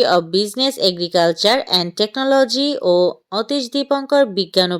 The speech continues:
প্রযুক্তি বিশ্ববিদ্যালয়ের খেলোয়াড়দের সঙ্গে পরিচিত হচ্ছে জাতীয় দলের সাবেক গোলরক্ষক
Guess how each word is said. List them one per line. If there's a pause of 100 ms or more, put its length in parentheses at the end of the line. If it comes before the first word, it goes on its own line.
প্রযুক্তি
বিশ্ববিদ্যালয়ের (300)
খেলোয়াড়দের
সঙ্গে
পরিচিত
হচ্ছে (240)
জাতীয়
দলের
সাবেক (340)
গোলরক্ষক